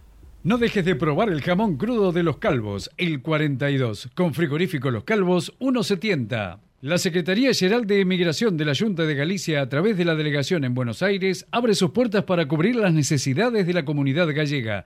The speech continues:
Bartolomé Mitre dos mil quinientos cincuenta, cuatro nueve cinco dos, noventa y cuatro cero cero, W W W punto galicia abarta punto com.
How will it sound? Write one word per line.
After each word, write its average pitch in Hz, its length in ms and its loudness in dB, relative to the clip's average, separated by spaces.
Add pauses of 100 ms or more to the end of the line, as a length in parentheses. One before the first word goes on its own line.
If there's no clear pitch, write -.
(140)
Bartolomé 160 480 0
Mitre 196 280 2
dos 147 140 2
mil 214 200 2
quinientos 202 420 2
cincuenta, 139 600 -2 (100)
cuatro 208 340 2
nueve 160 240 2
cinco 143 320 -2
dos, 131 300 0
noventa 147 420 0
y 127 60 -2
cuatro 214 320 2
cero 202 220 2
cero, 127 380 0 (120)
W 220 300 2
W 202 220 4
W 175 140 2
punto 131 340 -2
galicia 131 540 0
abarta 170 640 -2
punto 226 340 2
com. 101 480 -2